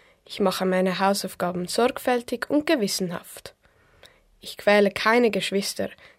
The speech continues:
keine Tiere und auch sonst nichts und niemanden. Das käme mir nicht mal in den Sinn.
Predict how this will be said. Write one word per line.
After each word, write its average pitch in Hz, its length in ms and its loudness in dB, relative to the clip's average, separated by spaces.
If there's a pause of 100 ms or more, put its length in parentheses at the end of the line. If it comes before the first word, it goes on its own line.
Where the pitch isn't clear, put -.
keine 277 400 6
Tiere 240 460 0
und - 180 -2
auch 226 140 0
sonst 202 440 2
nichts 185 300 -6
und 185 120 0
niemanden. 175 580 -2 (720)
Das - 220 -12
käme 233 320 4
mir 220 200 6
nicht 220 300 4
mal 202 160 4
in 190 140 4
den 180 160 2
Sinn. 180 420 2